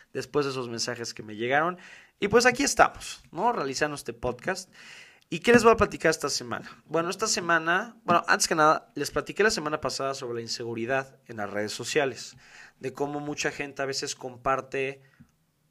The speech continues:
para satisfacer a la sociedad y no realmente comparte por ellos mismos, ¿no? De esa inseguridad que se ha generado por las redes sociales, que a mí se me hace un tema muy duro.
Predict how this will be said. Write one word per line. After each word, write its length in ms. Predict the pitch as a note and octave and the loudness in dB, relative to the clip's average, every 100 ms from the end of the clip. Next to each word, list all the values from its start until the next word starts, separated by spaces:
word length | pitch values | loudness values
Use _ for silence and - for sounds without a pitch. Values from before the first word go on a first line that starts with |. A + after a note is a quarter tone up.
| _ _ - | _ _ -2
para 720 | B2+ B2+ B2 B2 C3 - _ _ | 0 2 2 2 -2 -4 _ _
satisfacer 720 | - C3+ C3 A#2+ - B2 D#3+ D#3+ | -8 -8 -6 -6 -4 0 2 4
a 60 | |
la 100 | D#3+ | 4
sociedad 560 | D3+ D3 - C3+ D3 E3 | 0 -4 -2 0 0 0
y 60 | C#3+ | -4
no 120 | C#3+ | 0
realmente 540 | D3+ D3+ D3 D3 D3+ - | 0 0 -4 -8 -8 -8
comparte 500 | A#2+ B2 B2+ C3+ - _ _ | -8 -8 -6 -8 -12 _ _
por 160 | B2 B2 | -2 -2
ellos 240 | B2 A#2+ | -2 -6
mismos, 540 | A#2 F#2 - - - _ _ | -10 -12 -14 -20 -20 _ _
¿no? 240 | B2 D3 | -10 -8
De 80 | C#3+ | -6
esa 140 | C#3+ D3 D3+ - | -4 -4 -6 -8
inseguridad 580 | C3+ C3 A#2+ A#2 A#2+ C3 | -2 0 2 2 0 -2
que 120 | C#3+ | -2
se 140 | - | -4
ha 40 | C#3+ | -2
generado 640 | - C#3+ A#2+ A#2 B2 C3 | -4 -4 -2 2 2 0
por 140 | B2 | -6
las 140 | G#2 G2 | -6 -4
redes 240 | G#2 A2 | -4 -6
sociales, 600 | - F2+ A#2+ A2 A#2+ - - - - - _ _ - | -8 -8 -6 -6 -6 -12 -20 -20 -20 -20 _ _ -8
que 120 | G#2 | -6
a 20 | |
mí 120 | A#2+ | -2
se 120 | A#2+ | -4
me 60 | C3 | -4
hace 160 | A#2+ B2 | -8 -8
un 60 | |
tema 180 | A#2 A2 | -8 -6
muy 180 | A2 G#2 | -8 -8
duro. 320 | G2+ A#2 | -6 -8